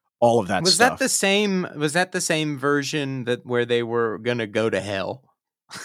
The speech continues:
Speaker 1: No, no, no, no. That was previous, yes.
Speaker 2: <laughs> 'Cause that's a whole different other iteration that I, no,
Speaker 1: Yeah.
Speaker 2: ok-, okay, for real, we haven't even really said this, though. Ghostbusters Three almost happened, like, three or four different times, for real, where they had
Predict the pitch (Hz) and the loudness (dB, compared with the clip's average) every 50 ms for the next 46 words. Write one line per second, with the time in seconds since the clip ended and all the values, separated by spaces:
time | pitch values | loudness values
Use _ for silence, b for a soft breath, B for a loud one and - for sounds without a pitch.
0 | - - 165 185 160 139 139 147 147 143 139 127 127 120 120 151 160 147 139 - | -2 6 8 8 10 10 8 8 6 6 8 8 6 8 8 8 6 6 4 -2
1 | - - 147 139 139 127 - 113 107 101 101 - - 123 113 113 117 - - 143 | 0 4 6 8 8 6 6 4 2 2 2 0 0 2 2 4 4 4 2 2
2 | - 160 185 202 - - 160 - - - 170 175 185 185 180 180 170 143 123 147 | 4 4 4 6 6 6 4 4 6 8 10 10 12 12 10 10 8 6 6 4
3 | 165 156 - 165 156 143 95 135 147 156 165 170 156 131 127 127 123 120 117 110 | 4 6 6 4 4 6 6 6 6 8 8 6 6 6 4 4 4 4 4 4
4 | 101 - - 117 110 107 104 107 - - 143 220 214 180 - 233 240 240 - - | 2 0 -2 -2 -2 -2 0 0 2 4 6 6 6 6 4 2 2 2 4 2
5 | 226 214 - 190 151 123 - 185 185 175 196 208 180 143 160 180 190 175 160 156 | 2 4 4 4 2 4 6 6 8 8 8 8 8 8 8 8 8 6 6 4
6 | 147 127 131 123 123 123 139 135 127 120 110 - - 160 170 170 135 - 113 104 | 0 0 -2 -4 0 2 4 4 6 4 2 2 4 4 4 4 4 2 0 0
7 | - - - 110 101 101 98 98 _ - 170 208 214 - 247 240 - - 170 143 | -2 -4 -4 -4 -2 -2 -4 -4 _ 2 2 2 2 2 0 -2 0 -2 -6 -6
8 | - - 147 151 147 135 123 110 - - 139 139 139 135 131 123 - - - 117 | -6 -4 -2 0 0 2 0 -2 -2 0 2 2 4 4 2 0 0 0 2 2
9 | 120 120 - 143 131 131 120 120 117 98 - - - 135 127 123 123 120 120 110 | 2 2 2 -2 0 0 2 2 0 0 0 -4 -2 0 2 2 2 2 0 -2
10 | 101 - - - 123 131 127 113 104 104 92 104 107 101 - 98 95 - - 120 | -2 -4 -4 0 2 4 4 4 4 2 0 -2 -4 -4 -4 -6 -6 -4 -2 -2
11 | 113 98 95 - - 117 104 101 120 120 113 107 107 101 104 104 98 110 123 113 | -2 -2 -4 -8 -8 -8 -6 -4 -2 -2 -2 -2 -4 -4 -4 -6 -4 -4 -4 -4
12 | 95 | -4